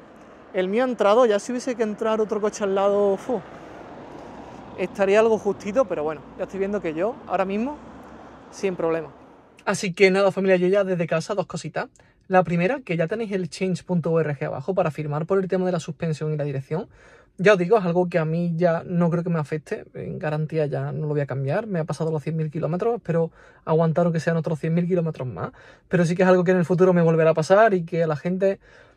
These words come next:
que se piense que no le pasa, que es especial, pues simplemente es cuestión de tiempo, cuestión de que cambiéis vuestros hábitos como me pasó a mí para que os dé el problema, porque es un problema endémico.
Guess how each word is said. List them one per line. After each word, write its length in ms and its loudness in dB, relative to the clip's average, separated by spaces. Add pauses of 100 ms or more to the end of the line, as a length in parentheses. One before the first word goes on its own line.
(160)
que 140 4
se 80 2
piense 280 2
que 120 6
no 100 6
le 100 8
pasa, 320 4
que 100 -2
es 80 2
especial, 640 0
pues 260 -6
simplemente 400 -4
es 40 -2
cuestión 260 -6
de 60 -6
tiempo, 380 0
cuestión 300 -6
de 80 0
que 80 -12
cambiéis 280 -2
vuestros 280 -4
hábitos 300 -2
como 180 -4
me 60 -4
pasó 220 -6
a 40 -4
mí 120 -4
para 180 -8
que 80 -8
os 80 -6
dé 60 -4
el 60 -8
problema, 420 -6
porque 180 -8
es 20 -2
un 60 -2
problema 300 -4
endémico. 440 -4